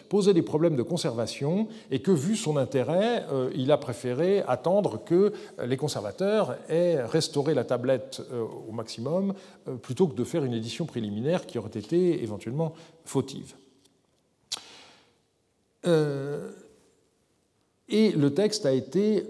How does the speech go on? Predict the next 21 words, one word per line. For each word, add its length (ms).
republié 960
par, 560
euh, 180
Dietrich 440
et 20
Loretz, 640
euh, 360
il 80
y 60
a 40
une 120
douzaine 340
d'années, 680
euh, 200
dans 160
la 80
série 220
d'articles 560
qu'ils 560
ont 240
consacrés 720